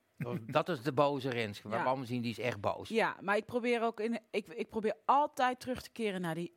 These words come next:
Speaker 2: ouders. Daar doen we het voor, daar moet het voor. En daarom probeer ik ook altijd, ja, iets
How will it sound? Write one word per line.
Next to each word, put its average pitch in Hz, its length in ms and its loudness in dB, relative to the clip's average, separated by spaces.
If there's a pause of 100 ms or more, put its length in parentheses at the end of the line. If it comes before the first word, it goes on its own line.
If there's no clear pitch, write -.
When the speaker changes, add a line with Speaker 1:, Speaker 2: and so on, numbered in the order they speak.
Speaker 2:
ouders. 214 540 0
Daar 180 220 4
doen 247 220 2
we 240 100 2
het 208 140 -6
voor, 185 340 0
daar 170 140 -2
moet 208 160 -4
het 214 100 -12
voor. 185 280 2
En 180 280 0
daarom 170 300 2
probeer 170 320 -4
ik 170 120 -10
ook - 180 -18
altijd, 202 560 2 (420)
ja, 123 300 -6
iets - 580 -2